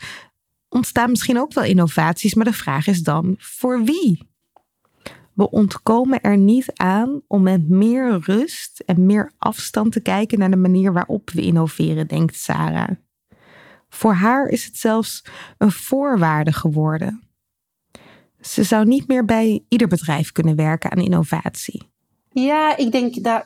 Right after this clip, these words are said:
Speaker 2: commercieel en duurzame wereld, dat kan perfect verenigd worden. Ik denk dat het eerder is als er mijn bedrijf zou vragen van,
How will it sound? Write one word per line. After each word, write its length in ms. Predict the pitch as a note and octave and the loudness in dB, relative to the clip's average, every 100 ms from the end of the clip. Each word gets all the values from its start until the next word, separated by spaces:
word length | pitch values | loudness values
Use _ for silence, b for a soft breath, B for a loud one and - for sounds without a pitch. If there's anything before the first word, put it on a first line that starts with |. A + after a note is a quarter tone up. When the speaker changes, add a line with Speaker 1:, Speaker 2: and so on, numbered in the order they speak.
| - | -6
Speaker 2:
commercieel 720 | B3+ A#3 G#3 - - B3 E4+ | -4 -2 -4 -8 -6 -2 -2
en 240 | - A#3 G#3+ | -2 -4 -2
duurzame 540 | A3 G#3+ G#3 F#3+ F#3 | -4 -4 -4 -4 -4
wereld, 680 | G3 C#4 D#4 F#4+ F#4+ - - _ | -4 -4 -4 -4 -4 -12 -20 _
dat 160 | - G#3+ | -8 -4
kan 160 | A3+ | -6
perfect 440 | G3 - - - - | -6 -6 -8 -8 -8
verenigd 520 | F3+ F3+ E3+ - - | -4 -2 -2 -6 -10
worden. 540 | D3+ D3 C#3+ D3 C#3+ b b b _ | -6 -6 -6 -8 -8 b b b _
Ik 180 | G#3 F#3 | -4 -2
denk 200 | G#3 G#3 | -2 -2
dat 120 | F#3+ | -2
het 200 | F#3 - | -4 -6
eerder 400 | A3 C4+ C4 G#3+ | -6 -4 -6 -6
is 300 | B3+ - - | -6 -8 -8
als 280 | G#3 G3 - | -8 -8 -6
er 80 | F#3 | -4
mijn 180 | F#3 | -2
bedrijf 360 | F3+ F3+ F#3+ F#3 | -2 -4 -6 -6
zou 200 | - E3+ | -8 -8
vragen 280 | F3 F3 E3+ | -6 -6 -6
van, 260 | E3 D#3 | -8 -10